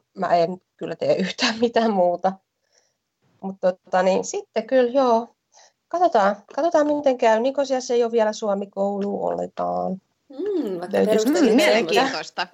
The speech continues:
Speaker 3: Mm.
Speaker 1: Niin, löytyisikö sinne ehkä lapsia, tai sitten mä voin aina tehdä näitä kirjoitusjuttuja netissä. Se on sell-, on semmoisella free-, freelancer-saitilla, mistä saa, mistä saa niinku tällaisia pikku, pikkuhommia, niin niitä voi tehdä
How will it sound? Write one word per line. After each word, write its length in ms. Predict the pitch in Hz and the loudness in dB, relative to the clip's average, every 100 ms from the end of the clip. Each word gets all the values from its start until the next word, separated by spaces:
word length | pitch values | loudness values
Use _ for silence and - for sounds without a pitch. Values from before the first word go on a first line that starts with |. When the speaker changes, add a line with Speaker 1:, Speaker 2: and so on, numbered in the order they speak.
| - | -4
Speaker 3:
Mm. 320 | 285 370 - | -2 0 4
Speaker 1:
Niin, 600 | 277 285 285 285 285 247 | 4 4 2 -2 -4 -4
löytyisikö 520 | 226 233 233 262 269 | 0 0 2 0 2
sinne 340 | 262 262 247 233 | 2 4 6 4
ehkä 200 | 240 214 | 4 4
lapsia, 380 | 220 220 247 208 | 4 2 0 2
tai 160 | 208 | 2
sitten 240 | 208 220 220 | 0 -2 -2
mä 80 | |
voin 160 | 285 269 | 0 2
aina 180 | 214 214 | 2 2
tehdä 200 | 196 202 | 0 2
näitä 300 | 170 170 - _ - - - - _ _ | 0 0 -2 _ -20 -20 -20 -20 _ _
kirjoitusjuttuja 800 | 208 185 185 175 175 165 175 | -2 -2 -4 -8 -10 -6 -2
netissä. 420 | 170 170 - - 175 | 0 -2 -4 -6 -6
Se 120 | - | -6
on 60 | |
sell-, 480 | - 180 196 - - _ _ | -4 -6 -6 -18 -20 _ _
on 140 | 190 185 | -4 -2
semmoisella 400 | 190 190 208 196 - | -4 0 0 0 -4
free-, 300 | 175 165 - _ - | -4 -4 -6 _ -4
freelancer-saitilla, 840 | 185 170 165 170 - 160 175 - - | 0 2 0 -4 -6 -6 -6 -6 -8
mistä 240 | 196 - | -8 -14
saa, 240 | - 196 196 _ _ - _ - - - - - _ _ - | -6 -6 -6 _ _ -20 _ -20 -20 -20 -20 -20 _ _ -10
mistä 260 | 190 - | -6 -4
saa 220 | 175 175 | 2 2
niinku 200 | 165 165 | 2 0
tällaisia 360 | - 165 190 170 | -4 -4 0 0
pikku, 380 | 170 170 - 196 - _ _ | 0 -12 -8 -8 -10 _ _
pikkuhommia, 500 | 190 196 180 170 180 | -10 -6 -4 0 2
niin 100 | 170 | 4
niitä 160 | 254 226 | 4 4
voi 120 | 185 | 2
tehdä 180 | 180 | 0